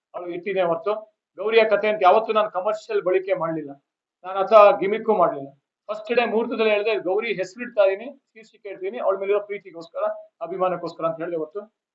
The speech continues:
ಗೌರಿಯ ಸಿನಿಮಾ ಮಾಡ್ತಾ ಇದೀನಿ ಅಂತ ಹೇಳಿಲ್ಲ. ಅದು ಗೌರಿಯ ಆತ್ಮಕಥೆನೂ ಅಲ್ಲ ಇದು. ಅವಳ ನೆನಪಿಗೋಸ್ಕರ ಅವಳ ಹೆಸರಿಟ್ಟಿದ್ದೀನಿ. ಇದು, ಆ, ಇಬ್ಬರಿಗೂನು, ಸಮರ್ಜಿತ್ ಲಂಕೇಶ್ಗೂ ಸಾನ್ಯಾ ಅಯ್ಯರು ಇಲ್ಲಿ ಮಾಡ್ತಾ ಇರೋದು ಮುಖ್ಯ ಪಾತ್ರಗಳಲ್ಲಿ ಇಬ್ಬರಿಗೂ ಒಂದ್ ಒಳ್ಳೆ ಪಾತ್ರ ಇದೆ,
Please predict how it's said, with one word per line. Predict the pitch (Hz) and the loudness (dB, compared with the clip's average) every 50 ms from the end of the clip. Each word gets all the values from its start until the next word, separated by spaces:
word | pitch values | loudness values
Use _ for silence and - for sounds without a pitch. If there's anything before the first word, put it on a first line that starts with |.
| _ _ - | _ _ -10
ಗೌರಿಯ | 175 202 220 220 214 208 202 | -6 -4 0 4 4 4 4
ಸಿನಿಮಾ | 208 208 190 190 190 170 | 2 -2 -2 -2 0 2
ಮಾಡ್ತಾ | 156 175 180 180 190 185 | 2 2 2 2 2 0
ಇದೀನಿ | 185 180 170 | 0 -2 -4
ಅಂತ | 165 156 | -10 -12
ಹೇಳಿಲ್ಲ. | 156 151 151 160 175 196 220 | -12 -10 -8 -6 -4 -4 -4
ಅದು | - - - _ _ 156 156 151 | -4 -6 -12 _ _ -20 -18 -14
ಗೌರಿಯ | 180 190 196 202 202 190 - - _ _ _ 160 | -8 -2 2 2 2 0 -2 -8 _ _ _ -14
ಆತ್ಮಕಥೆನೂ | 175 - - 202 202 202 196 196 202 202 190 | -12 -8 -6 -6 -4 -4 -4 -4 -2 0 0
ಅಲ್ಲ | 165 165 170 156 131 123 | 0 2 0 -2 -4 -6
ಇದು. | - _ _ _ _ _ _ _ _ _ _ _ | -10 _ _ _ _ _ _ _ _ _ _ _
ಅವಳ | 160 170 185 175 | -12 -10 -8 -6
ನೆನಪಿಗೋಸ್ಕರ | 165 175 208 208 254 240 240 226 233 226 220 226 | -4 -4 -4 -2 0 2 2 2 2 0 2 4
ಅವಳ | 240 226 208 185 | 6 6 6 4
ಹೆಸರಿಟ್ಟಿದ್ದೀನಿ. | 180 180 175 - 190 180 - 160 139 127 - _ _ 165 | 2 -2 -6 -10 -12 -14 -14 -16 -20 -20 -20 _ _ _
ಇದು, | 165 175 170 170 170 165 - - _ _ _ _ _ _ 156 | -16 -14 -12 -12 -12 -12 -14 -18 _ _ _ _ _ _ -20
ಆ, | 143 139 | -20 -18
ಇಬ್ಬರಿಗೂನು, | 139 131 131 143 196 208 202 196 202 185 147 131 - _ _ _ _ _ _ _ _ _ _ _ _ _ | -18 -18 -2 0 0 4 4 4 4 4 0 -4 -6 _ _ _ _ _ _ _ _ _ _ _ _ _
ಸಮರ್ಜಿತ್ | 139 151 175 180 175 180 180 - - 156 | -14 -10 -8 -6 -4 -4 -4 -4 -4 -6
ಲಂಕೇಶ್ಗೂ | 160 160 160 - 175 170 165 165 - - 196 196 202 196 - _ _ _ _ - | -8 -8 -8 -8 -8 -8 -8 -10 -12 -10 -8 -8 -8 -8 -10 _ _ _ _ -20
ಸಾನ್ಯಾ | 151 160 165 175 175 165 | -20 -14 -8 -6 -4 -4
ಅಯ್ಯರು | 160 160 165 160 160 175 185 - - | -4 -4 -4 -4 -4 -4 -6 -8 -10
ಇಲ್ಲಿ | _ _ _ 160 147 | _ _ _ -20 -18
ಮಾಡ್ತಾ | 147 151 156 156 170 160 | -14 -14 -10 -6 -4 -4
ಇರೋದು | 160 151 147 | -4 -4 -6
ಮುಖ್ಯ | 147 151 - _ 185 170 | -10 -12 -14 _ -12 -4
ಪಾತ್ರಗಳಲ್ಲಿ | - 151 143 - 151 147 143 139 135 131 160 214 - _ _ _ _ _ _ _ _ _ 160 | -4 -4 -4 -4 -6 -6 -6 -6 -6 -6 -10 -14 -16 _ _ _ _ _ _ _ _ _ -20
ಇಬ್ಬರಿಗೂ | 160 160 175 233 233 - 220 | -20 _ -8 -8 -2 0 2
ಒಂದ್ | 208 185 165 | 2 2 0
ಒಳ್ಳೆ | 160 160 165 165 | 0 0 0 0
ಪಾತ್ರ | 165 160 143 - 139 143 | 0 0 -2 -2 -4 -8
ಇದೆ, | 131 127 143 165 | -10 -10 -12 -18